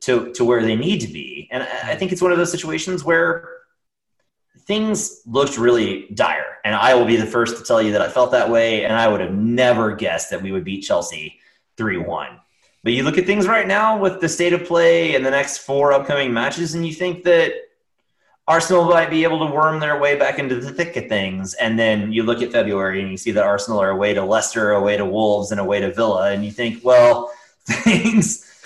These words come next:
things could get a little bit dire again." But, uh, to Jared's point,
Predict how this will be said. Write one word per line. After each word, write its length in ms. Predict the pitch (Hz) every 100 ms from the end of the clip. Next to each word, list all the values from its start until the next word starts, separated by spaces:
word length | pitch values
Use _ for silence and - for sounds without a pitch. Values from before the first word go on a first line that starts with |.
| - - -
things 220 | 220 220
could 140 | 196
get 200 | 185 247
a 80 | 226
little 220 | 214 214
bit 180 | 196 180
dire 440 | 156 151 165 165 165
again." 580 | 165 277 175 127 - - _
But, 180 | 147 180
uh, 360 | - - 113 -
to 100 | 156
Jared's 360 | 185 202 -
point, 380 | - 233 165 98